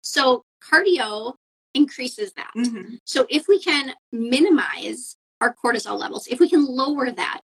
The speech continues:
Speaker 1: by not doing steady state cardio, that actually helps you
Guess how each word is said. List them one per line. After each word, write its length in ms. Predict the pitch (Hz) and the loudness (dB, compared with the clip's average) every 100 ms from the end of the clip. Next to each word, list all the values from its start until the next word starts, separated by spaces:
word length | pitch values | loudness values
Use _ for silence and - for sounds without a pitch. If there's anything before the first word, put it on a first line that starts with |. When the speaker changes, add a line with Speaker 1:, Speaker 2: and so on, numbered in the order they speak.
| - | -4
Speaker 1:
by 320 | 226 214 220 - | 0 2 0 -6
not 400 | 208 214 277 247 | 0 2 2 -2
doing 260 | 240 247 240 | -6 -6 -6
steady 300 | - 233 220 | -8 -10 -8
state 260 | - 202 - - | -8 -10 -10 -6
cardio, 560 | 392 330 - - - - _ _ _ | 2 2 0 -8 -14 -18 _ _ _
that 160 | 254 311 | 2 2
actually 320 | 320 320 247 - | -2 -8 -12 -4
helps 380 | 269 392 - - | -2 -2 -10 -4
you 420 | 196 196 202 | -4 -2 -8